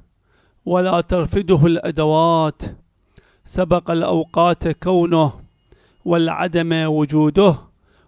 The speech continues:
والابتداء أزله. سبحانك يا لا إله إلا أنت، الغوث، الغوث،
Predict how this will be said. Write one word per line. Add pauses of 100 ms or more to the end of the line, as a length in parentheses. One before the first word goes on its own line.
والابتداء
أزله. (560)
سبحانك
يا
لا
إله (140)
إلا (140)
أنت، (640)
الغوث، (160)
الغوث،